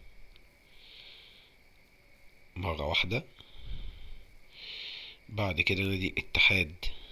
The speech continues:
المنستيري مرة واحدة، بعد كده نادي الأولمبي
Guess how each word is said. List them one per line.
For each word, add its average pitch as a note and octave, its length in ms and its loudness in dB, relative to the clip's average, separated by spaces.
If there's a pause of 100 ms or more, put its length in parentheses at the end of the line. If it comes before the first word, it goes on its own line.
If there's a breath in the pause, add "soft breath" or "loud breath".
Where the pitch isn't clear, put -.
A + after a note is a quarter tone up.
(1800 loud breath)
المنستيري E2+ 760 2 (4000 loud breath)
مرة F2 260 0
واحدة، G#2 400 4 (960 loud breath)
بعد A#2 340 0
كده F#2+ 460 2
نادي F2+ 580 2
الأولمبي E2+ 720 -2